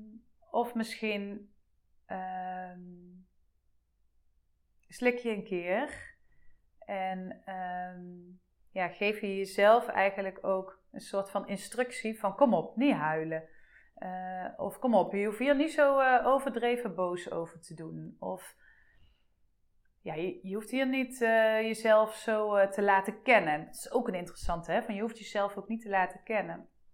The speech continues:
Of misschien ook heel simpel, wat doe je met, eh, ontroering? Als je, ehm,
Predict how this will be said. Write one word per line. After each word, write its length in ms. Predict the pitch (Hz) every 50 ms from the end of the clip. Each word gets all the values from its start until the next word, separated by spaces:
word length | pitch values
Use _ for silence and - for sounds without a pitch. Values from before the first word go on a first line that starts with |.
| _ _ _ _ _ _ _ _ _ _ _ _ _ _ _ _ _
Of 160 | - 220 -
misschien 420 | 220 202 - - 208 202 196 -
ook 180 | 190 190 190 185
heel 160 | 190 185 180
simpel, 420 | 180 - - 208 214 208 - 170 165
wat 200 | 180 180 180 175
doe 100 | 185 190
je 100 | 180 175
met, 320 | 175 175 175 170 - _ _ _ _ _ _ _ _ _ _ _ _ _ _ _
eh, 500 | 190 196 196 185 180 180 180 180 180 202 - -
ontroering? 920 | - 208 - 185 165 202 254 285 294 277 220 196 175 165 160 160 160 160 - _ _ _ _ _ _ _ _ _ _ _ _
Als 440 | - - 185 185 185 185 185 - -
je, 160 | 190 180 175 175
ehm, 760 | 175 - - - - 175 175 170 170 170 170 170 165 165 170